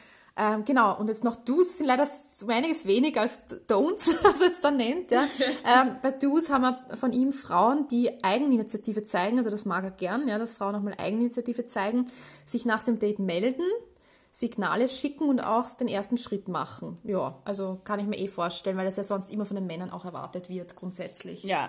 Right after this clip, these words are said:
Speaker 2: also es wird, wird wirklich immer erwartet, dass am nächsten Tag der Mann sich meldet. Man wartet immer als Frau so drauf, ja, wann kommt die Nachricht oder ein Gute Nacht oder sonst was. Und wenn das nicht kommt, dann traut sich ganz viele Mädels einfach nicht irgendwie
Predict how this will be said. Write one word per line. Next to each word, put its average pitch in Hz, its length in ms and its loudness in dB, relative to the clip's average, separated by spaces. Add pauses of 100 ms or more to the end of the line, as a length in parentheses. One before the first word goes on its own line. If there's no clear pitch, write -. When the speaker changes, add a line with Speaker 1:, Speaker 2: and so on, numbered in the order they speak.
(100)
Speaker 2:
also 202 180 -4
es 202 100 -4
wird, 190 260 -8
wird 202 520 -8
wirklich 214 440 -8
immer 202 240 -8
erwartet, 170 540 -8
dass 160 220 0
am 165 100 -10
nächsten 160 380 -8
Tag 160 320 -16
der 147 80 -18
Mann 143 260 -12
sich 214 180 -12
meldet. 196 340 -12
Man 135 200 -18
wartet 156 360 -20
immer 151 200 -20
als 143 140 -12
Frau 151 380 -16
so 175 180 -14
drauf, 165 520 -16
ja, - 60 -20 (160)
wann 139 100 -20
kommt 170 300 -18
die 156 100 -20 (120)
Nachricht 208 420 -14 (300)
oder 180 160 -2
ein 165 180 -10
Gute - 240 -14 (160)
Nacht - 260 -14
oder 175 140 -10
sonst 156 400 -8
was. 175 320 -8 (340)
Und 185 400 -6
wenn 175 140 -8
das 175 220 -6
nicht 220 180 -12
kommt, 190 260 -10
dann 175 120 -10
traut - 260 -16
sich 170 160 -8
ganz 156 240 -4
viele 185 240 -10
Mädels 175 320 -12
einfach 165 320 -16
nicht 180 240 -10
irgendwie 160 540 -10